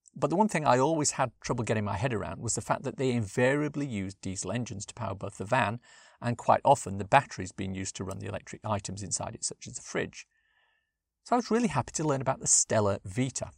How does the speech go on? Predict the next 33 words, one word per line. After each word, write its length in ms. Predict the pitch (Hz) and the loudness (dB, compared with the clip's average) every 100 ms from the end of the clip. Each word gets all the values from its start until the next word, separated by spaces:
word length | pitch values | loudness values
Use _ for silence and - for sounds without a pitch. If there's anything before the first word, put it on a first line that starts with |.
| _ _ - - | _ _ -10 -4
It's 200 | 127 - | -2 0
an 100 | 123 | 0
electric 400 | 160 208 - 165 | 0 0 -2 4
R 140 | 139 | 6
V 180 | 104 98 | 6 -2
which 200 | - - | -4 -6
is 100 | - | -6
equipped 320 | - - - | -6 -6 -4
with 140 | 110 | -2
many, 400 | 98 110 107 127 - | 0 2 2 0 -2
many 240 | 101 95 | -2 -2
solar 320 | 107 - 90 | -2 -2 -4
panels. 460 | - - 101 92 - _ - - _ _ _ | -4 -4 -2 -4 -6 _ -20 -20 _ _ _
These 180 | 156 165 | -2 -2
feed 240 | - 147 | 0 -2
the 100 | 127 | 0
sixty 420 | 113 - 208 - - | 0 0 -2 -2 -4
kilowatt 360 | - 160 156 - | -2 0 2 4
hour 200 | 127 107 | 6 6
batteries 460 | - 143 - 95 | 6 4 2 -6
which 160 | 110 - | -6 -4
can 140 | 110 | 0
move 200 | 113 120 | 2 0
the 60 | 113 | 0
van 180 | 110 107 | 0 0
three 300 | - - 165 | -2 -4 -4
hundred 400 | - 131 120 120 | -2 -2 -2 0
and 100 | 117 | 0
seventy 320 | - 101 - | -2 -4 -4
miles 300 | 98 95 - | -4 -4 -6
on 80 | - | -12
a 80 | - | -6
charge. 420 | 135 104 - | 0 0 -2